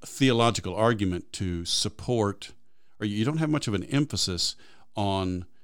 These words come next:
Christ. Jesus is just the Christ, and that's just taken for granted. But you do have an emphasis on Jesus being Lord, and this passage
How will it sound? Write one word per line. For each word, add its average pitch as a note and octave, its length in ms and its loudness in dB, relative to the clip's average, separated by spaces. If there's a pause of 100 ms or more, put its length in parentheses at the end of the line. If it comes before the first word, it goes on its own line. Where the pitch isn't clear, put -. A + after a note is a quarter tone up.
(200)
Christ. - 540 0 (180)
Jesus C3 360 6
is G2 120 0
just A2 220 0
the - 60 -8
Christ, - 420 -2 (220)
and A2 140 4
that's A2+ 180 4
just - 220 0
taken G2+ 260 0
for F#2 120 -6
granted. D#2+ 320 -4 (540)
But G2+ 140 -8
you G2+ 100 -2
do C#3+ 200 6
have C3+ 260 8
an G2+ 80 6
emphasis F2+ 460 0
on E2 160 -4
Jesus E2 340 -4
being D2 360 -6
Lord, D2 360 -8 (420)
and F2+ 220 -2
this F3+ 200 8
passage A2 800 -2